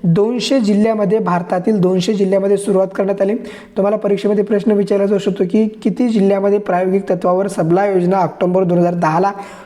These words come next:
सुरुवात करण्यात आली, तर याचं योग्य उत्तर असेल पूर्ण भारतामध्ये दोनशे जिल्ह्यामध्ये करण्यात आली. आणि महाराष्ट्राचा जर विचार केला तर महाराष्ट्रामध्ये फक्त आणि फक्त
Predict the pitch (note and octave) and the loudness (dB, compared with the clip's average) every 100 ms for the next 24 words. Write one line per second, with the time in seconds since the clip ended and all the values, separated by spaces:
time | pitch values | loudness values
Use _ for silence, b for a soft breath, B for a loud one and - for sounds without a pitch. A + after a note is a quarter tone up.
0 | - F#3 F3+ G3 G3+ G3+ G3 F#3+ G#3 - | -8 0 2 2 0 -2 0 -2 -2 -6
1 | B B G3+ F#3 G3 G#3 G3 F#3+ A#3 G3 | B B -4 -2 0 0 0 2 0 0
2 | G3 F#3+ - A3 A3 - A#3+ A#3 B3+ E3+ | -2 -2 -2 -4 -6 -4 0 2 2 0
3 | F#3 G#3 A3+ F3 E3+ A3+ B B B - | -2 -2 -4 -2 -2 -2 B B B -2
4 | F3 G3+ G#3 A#3 A3 A3 G#3+ G#3+ G#3 G3 | 0 2 0 0 2 2 2 0 0 -2
5 | F#3+ F#3 F#3 B3+ B B - F#3 G3+ F3+ | -2 -2 -2 -4 B B -2 0 0 -2
6 | F3+ A3 - A#3 A3+ A#3+ G#3 F3 G3 F3+ | -2 -2 -2 -2 0 0 0 -2 -2 0
7 | E3+ - B B - F#3 F#3 G3 A3+ G3+ | -2 -2 B B -4 -2 0 -2 -2 -2
8 | A3 F#3+ F3 F3+ - - - G3+ G3+ A#3+ | -4 0 -2 -2 -6 -14 -6 -6 -4 -4
9 | A3 A3+ - G#3+ - | -2 -2 -2 -6 -2